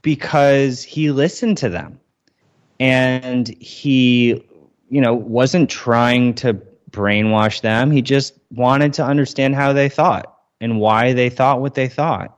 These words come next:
And over a period of years, it does take years, um, they left. And, and, you know, it's, it's not a hundred percent success rate. I'm sure that, you know, there, there were many failures in there as well. But sort of what we're, what we're trying to do is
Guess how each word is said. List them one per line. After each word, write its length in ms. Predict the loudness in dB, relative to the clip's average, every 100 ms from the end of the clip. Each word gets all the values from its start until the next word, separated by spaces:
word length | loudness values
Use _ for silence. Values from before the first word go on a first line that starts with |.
| _ -4
And 220 | -2 0
over 200 | 2 0
a 40 |
period 300 | 2 2 2
of 80 | 0
years, 640 | -2 0 0 0 -4 -8
it 140 | -10 -2
does 240 | 0 0
take 280 | 0 -2 0
years, 480 | 0 0 -4 -14 -20 _ _ _ _ _ _ _ _ _ _ _ _ -8
um, 680 | 0 2 4 2 0 -6 -8 _ _ _ _ _ _ _ -20 -14 -4
they 240 | 0 2
left. 580 | 4 2 0 -6 -20 -20 _ _ -2
And, 320 | 0 0 -2
and, 300 | -6 -6 -8
you 280 | -16 -12 -4
know, 240 | -2 -2 -4
it's, 300 | -8 -8 -10
it's 200 | -8 -2
not 180 | 0 0
a 60 |
hundred 240 | -2 -6 -8
percent 340 | -8 -6 -6
success 460 | -6 -2 0 0 0
rate. 260 | 2 2 0
I'm 160 | -4
sure 640 | -4 -2 2 4 4 2 -2
that, 380 | 0 2 2 0
you 100 | 0
know, 160 | 0
there, 280 | 2 0 2
there 100 | 0
were 80 | 2
many 240 | 2 2 0
failures 520 | 2 2 4 0 0
in 100 | 0
there 160 | 0
as 120 | 0 0
well. 300 | 2 4 2
But 280 | 0 0
sort 200 | -2 -2
of 60 | 0
what 180 | 0 2
we're, 300 | 4 4 2
what 280 | 0 2 2
we're 160 | 2
trying 220 | 2 2
to 80 | 2
do 180 | 2 2
is 140 | 0